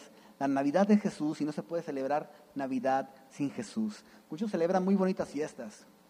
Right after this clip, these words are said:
unas, unas fiestas que me dan ganas de que me inviten, ¿verdad? Y qué bueno, pero los creyentes podemos celebrar la Navidad con el festejado, con Jesús en el centro.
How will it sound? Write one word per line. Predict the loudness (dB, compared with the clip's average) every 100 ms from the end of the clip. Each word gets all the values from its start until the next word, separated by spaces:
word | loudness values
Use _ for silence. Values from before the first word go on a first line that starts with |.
| -20 -20 -20 -20 -20 -8
unas, | -6 -4 -2
unas | -4 -2
fiestas | -6 -6 -8
que | -6 -6 -8 -12
me | -6
dan | -6 -6 -4
ganas | -4 -4
de | -4
que | -2
me |
inviten, | -2 -2 -4 -4
¿verdad? | -4 -8 -16 -20 -20 -20 -20 -20 -20 -20 -20 -20 -20 -20 -20 -20 _ -2
Y |
qué | 6
bueno, | 10 10 10 4 -2 -12 -18 -20 -10
pero | -6 0
los | 0
creyentes | 0 -2 -2 0 -2 -6 -8
podemos | -2 0 0 2
celebrar | 2 4 4 6
la | 6
Navidad | 4 2 0 2 4 4 2
con | -4 -4
el | -6
festejado, | -8 -10 -10 -4 0 0 -2 -12 -20 -20 -20 -20 -20 _ _ _
con | -8
Jesús | -8 -10 -2 0 0
en | -4
el | -6
centro. | -12 -14 -16